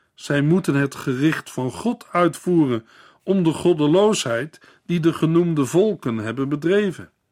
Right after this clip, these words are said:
Vandaag zouden we zeggen: de genadetijd voor deze volken is voorbij. Met de komst van het volk Israël komt het gericht van de levende God over deze volken.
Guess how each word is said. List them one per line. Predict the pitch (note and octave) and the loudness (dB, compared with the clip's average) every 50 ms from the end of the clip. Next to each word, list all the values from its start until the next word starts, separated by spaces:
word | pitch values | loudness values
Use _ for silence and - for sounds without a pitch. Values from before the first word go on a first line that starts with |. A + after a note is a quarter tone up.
| _ _ _ _ _ _ _ _ _ _ _ _ _ _ _ _ _ _ _ _ _ _ _ _ _ _ | _ _ _ _ _ _ _ _ _ _ _ _ _ _ _ _ _ _ _ _ _ _ _ _ _ _
Vandaag | _ - - D3+ E3 G3+ G#3 A3+ F#3+ - | _ -8 -4 0 2 2 4 2 2 2
zouden | - - G3+ G3 F#3+ F3 D#3+ | 0 2 4 4 4 4 2
we | D3+ | 2
zeggen: | D3+ E3+ F3+ F3 - F3+ | 2 4 2 2 2 0
de | D#3 E3 D3 | 0 0 0
genadetijd | - - E3+ E3+ F#3 G3+ G#3+ G#3+ G#3 F#3+ F#3+ - - F#3 F#3 F3+ F3 | 0 0 0 2 4 4 4 4 4 2 0 0 2 4 4 4 2
voor | - - E3+ E3 | 0 0 0 2
deze | E3 F3 F3 E3 D#3 C#3 C#3+ B2+ | 2 4 4 4 2 0 -4 -2
volken | B2+ F3+ A3 A3+ G3 - - A#2+ C#3 E3 | 0 2 2 2 0 -2 -4 -4 -4 -4
is | D#3+ D3+ C#3+ | -6 -6 -6
voorbij. | - - F3 E3+ F#3+ G3 F#3 D3+ G#2 E2+ - _ _ _ _ _ _ _ _ _ _ _ _ _ _ _ _ _ _ _ _ _ _ _ - | -6 -6 -4 0 2 2 2 0 -2 -8 -12 _ _ _ _ _ _ _ _ _ _ _ _ _ _ _ _ _ _ _ _ _ _ _ -8
Met | B2+ B2 B2 | -8 -6 -6
de | C3+ | -6
komst | - - - A#3+ B3 A#3 A3+ G3+ - - - | -6 0 2 2 4 4 2 0 -2 -6 -4
van | - E3 D3 | -2 -2 -2
het | C3 A#2 - | -2 -4 -6
volk | - - F#3+ E3+ D3 C3 - | -2 2 2 2 2 0 -4
Israël | - E3+ G3 D#3+ - D#3+ E3 E3 E3 E3 E3 D#3+ - _ _ - _ _ _ _ | -4 -2 -2 -2 2 2 2 2 2 0 -2 -4 -6 _ _ -20 _ _ _ _
komt | - A#3 C4 B3 A#3 G3 - | 0 2 2 4 2 0 0
het | F3+ F#3 E3 - | 0 -2 -2 -2
gericht | - - D3+ C#3+ C#3 E3 G3+ G3 - - - - | -4 -2 -2 0 2 2 2 2 0 -4 -12 -8
van | - F3 E3+ | -6 -4 -2
de | E3 D3+ | 0 2
levende | D3+ D#3 F#3 G3 G#3 G3 D#3 - E3 D3+ D3+ C#3 | 2 4 4 4 2 0 -2 -2 -2 -2 -2 -2
God | - - A3+ A3 - - | -2 -2 -4 -4 -4 -8
over | - E3+ E3+ E3 D3 D3 | -4 0 0 0 0 0
deze | C#3+ C#3 C3+ B2+ A2 A2 A#2 | 0 0 0 0 -2 -4 -6
volken. | G2+ G#2+ A#2 A2+ A2 F#2+ _ - F2+ | -8 -6 -6 -6 -8 -8 _ -20 -20